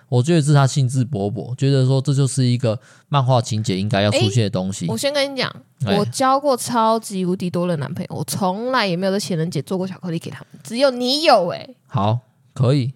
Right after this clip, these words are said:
Speaker 1: 没关系，好不好？但是我得跟大家讲，收到巧克力，男生收到巧克力怎么会不开心？一定是开心的。但是当我拿起那个巧克力的时候啊，那个巧克力啊，上面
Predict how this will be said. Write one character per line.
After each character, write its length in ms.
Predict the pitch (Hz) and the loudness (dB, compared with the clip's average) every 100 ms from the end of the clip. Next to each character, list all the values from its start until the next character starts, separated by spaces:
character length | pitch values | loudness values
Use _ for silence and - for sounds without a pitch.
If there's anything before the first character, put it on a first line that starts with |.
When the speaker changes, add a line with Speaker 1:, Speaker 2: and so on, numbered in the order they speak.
| - | -4
Speaker 1:
没 140 | 113 | -2
关 180 | 127 131 | 0 0
系， 280 | 123 123 123 _ _ - | 0 -2 -4 _ _ -10
好 100 | 104 | -4
不 80 | 104 | -2
好？ 200 | 101 123 _ _ _ _ | -4 -8 _ _ _ _
但 220 | - 143 123 | 0 0 0
是 240 | 147 123 | 0 0
我 160 | 87 113 | 0 -2
得 140 | 113 | 0
跟 140 | 104 107 | -2 0
大 80 | |
家 100 | 104 | 0
讲， 220 | 101 101 - _ _ - _ _ _ _ _ _ _ | -2 -4 -10 _ _ -20 _ _ _ _ _ _ _
收 280 | - - 214 | -4 2 4
到 120 | 220 | 6
巧 200 | 165 120 | 6 4
克 80 | 117 | 4
力， 160 | 156 135 _ _ _ _ _ - | 4 2 _ _ _ _ _ -2
男 280 | 139 123 147 | 4 6 6
生 220 | 160 156 | 4 2
收 100 | 156 | 4
到 120 | 151 | 2
巧 120 | 127 95 | 2 0
克 100 | 117 | 0
力 100 | 117 | 0
怎 180 | - | -2
么 140 | 101 95 | -2 0
会 140 | 120 | 0
不 100 | 135 | 2
开 220 | 127 101 | 0 -2
心？ 260 | 95 180 117 - | -2 -6 -10 -8
一 140 | 110 | -4
定 200 | 139 147 | 2 2
是 60 | 147 | 2
开 200 | 131 104 | 2 0
心 280 | - 98 95 | 0 -4 -4
的。 240 | 87 - _ | -6 -8 _
但 160 | - 233 | -2 -2
是 140 | 196 | 0
当 180 | - 196 | 2 2
我 100 | 131 | 4
拿 260 | 110 110 185 | 2 2 2
起 200 | - 110 | 0 -2
那 100 | 123 | 0
个 80 | 135 | 2
巧 180 | 139 98 | 2 0
克 140 | 120 | 2
力 120 | 123 | 2
的 80 | 107 | 2
时 160 | 95 92 | 0 -2
候 140 | 95 | 0
啊， 220 | 87 123 - - - - _ _ _ | 0 -4 -10 -20 -20 -20 _ _ _
那 100 | - | -4
个 80 | 214 | -2
巧 320 | 185 - 123 | 0 2 2
克 260 | 117 147 180 | 4 6 6
力 220 | 208 185 | 4 4
啊， 360 | 143 104 107 123 _ _ | 4 4 0 -4 _ _
上 240 | - 196 | -2 0
面 240 | 190 165 | 4 2